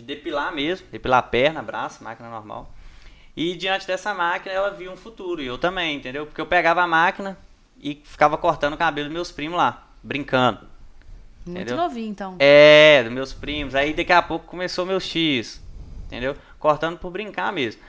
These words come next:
Speaker 1: Aí minha mãe foi e me falou: "Gustavo, ó, o pessoal tá, você quase nem tá ficando na oficina mais,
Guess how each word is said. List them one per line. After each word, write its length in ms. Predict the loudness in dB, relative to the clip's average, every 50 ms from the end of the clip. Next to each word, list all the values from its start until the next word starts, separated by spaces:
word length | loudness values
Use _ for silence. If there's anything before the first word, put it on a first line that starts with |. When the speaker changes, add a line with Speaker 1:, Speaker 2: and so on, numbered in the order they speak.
| -20 -16 -2 2
Speaker 1:
Aí 140 | 4 4 6
minha 180 | 6 6 4
mãe 180 | 4 2 0 -2
foi 260 | 0 0 2 4 4
e 540 | 4 4 4 2 4 2 4 4 2 2 2
me 80 | 0 0
falou: 280 | 0 2 2 2 2 0
"Gustavo, 380 | 0 2 4 4 6 6 4
ó, 160 | 4 4 4
o 40 | 2
pessoal 400 | 0 -4 -10 -6 -4 -4 -4 -2
tá, 360 | -2 0 0 0 0 0 -2
você 120 | -4 -6 -2
quase 260 | 2 2 2 2 2
nem 100 | -2 -6
tá 100 | -8 -8
ficando 320 | -10 -10 -10 -10 -8 -6
na 80 | -4 -4
oficina 400 | -4 -6 -8 -8 -6 -4 -2 0
mais, 480 | 2 2 4 4 2 2 -2 -6 -12